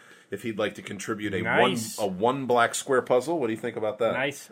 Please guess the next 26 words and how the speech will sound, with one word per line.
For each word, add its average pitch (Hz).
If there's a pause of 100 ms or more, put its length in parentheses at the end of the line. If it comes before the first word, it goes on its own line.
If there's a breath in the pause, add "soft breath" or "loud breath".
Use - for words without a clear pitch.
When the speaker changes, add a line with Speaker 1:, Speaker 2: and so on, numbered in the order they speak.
Speaker 2:
segue. 117
Speaker 1:
Isn't 101
that 113
a 120
nice 123
segue? 117
Speaker 2:
Yes, 127
our, 135
our 139
next 156
interviewee 151
is 127
Kevin 175
G. 143
Durr 131
hyphen 131
Euclid. 110
Speaker 1:
Yeah, 101
famous 131
for 104
his 92
lack 98
of 87
black 92 (100)
puzzle. 80
Speaker 2:
Yes, 127